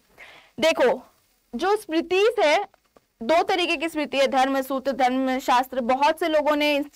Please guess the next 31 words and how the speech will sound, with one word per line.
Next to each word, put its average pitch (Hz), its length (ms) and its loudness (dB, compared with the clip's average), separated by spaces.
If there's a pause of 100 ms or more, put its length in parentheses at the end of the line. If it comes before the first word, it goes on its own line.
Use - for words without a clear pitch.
इसको 269 240 -2
लिखा 269 320 0
है, 262 220 2 (300)
सबकी 320 320 0
अपनी 320 240 -2 (100)
आइडियोलॉजी 285 720 0
थी। 277 240 -4
ठीक 381 420 -4
है, 294 160 0 (880)
उन्होंने 349 300 2
अपने 330 280 0
अपने 359 180 0
हिसाब 359 400 0
से 277 120 -8
लिखा। 247 360 -2
अब 370 160 -2 (200)
कोई 339 300 0
भी 415 180 2
एक 311 340 -2
स्मृति 262 520 -4
को 220 280 -6 (320)
जो 269 80 -4
बहुत 262 380 0
ही 370 60 0
elaborated 262 1040 0
form 285 360 0
में 330 160 0
explain 311 680 -2
किया 285 260 0
जाता 233 340 -2
है, 220 240 -2